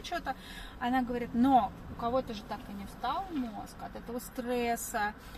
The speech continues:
от того, что в семьях происходило, и от всего. И так получается, что, ну,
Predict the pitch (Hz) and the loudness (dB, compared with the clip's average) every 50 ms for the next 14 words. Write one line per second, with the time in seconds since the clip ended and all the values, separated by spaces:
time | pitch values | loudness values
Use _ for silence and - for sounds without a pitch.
0 | - - 196 208 240 240 262 302 - - 294 - - - 247 240 240 240 226 220 | -8 -8 -2 0 0 0 0 0 -4 -6 -6 -6 -6 -4 -2 0 0 0 0 -2
1 | 214 208 - - - 202 208 208 - - - 214 196 190 190 208 208 208 202 196 | -4 -6 -8 -10 -10 -8 -8 -10 -10 -8 -6 -6 -6 -4 -6 -6 -8 -6 -6 -6
2 | 190 - - - 208 - - 226 220 208 - - - - 254 233 233 214 190 - | -8 -8 -10 -10 -10 -6 -4 -4 -4 -6 -8 -10 -10 -8 -8 -6 -6 -8 -8 -10
3 | - 220 226 226 - 247 - - 262 254 254 269 269 - - 302 285 277 262 - | -10 -10 -6 -4 -4 -6 -4 -2 -2 -2 -2 -2 -4 -4 -2 0 0 0 -2 -4
4 | - 247 247 - - - - 247 247 247 240 240 240 233 226 220 - - - - | -6 -8 -6 -8 -8 -8 -6 -4 -2 -2 0 0 -2 -2 -4 -6 -10 -14 -6 0
5 | 240 247 254 247 226 | 2 4 4 4 2